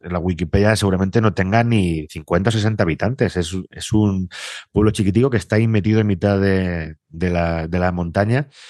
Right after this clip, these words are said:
pero que cuando llegabas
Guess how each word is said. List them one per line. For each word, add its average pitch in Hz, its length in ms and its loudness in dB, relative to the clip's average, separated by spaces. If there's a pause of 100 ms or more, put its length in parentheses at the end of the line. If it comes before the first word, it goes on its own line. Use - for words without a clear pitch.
(400)
pero 90 640 2 (320)
que 92 380 2
cuando 90 220 0
llegabas 107 580 0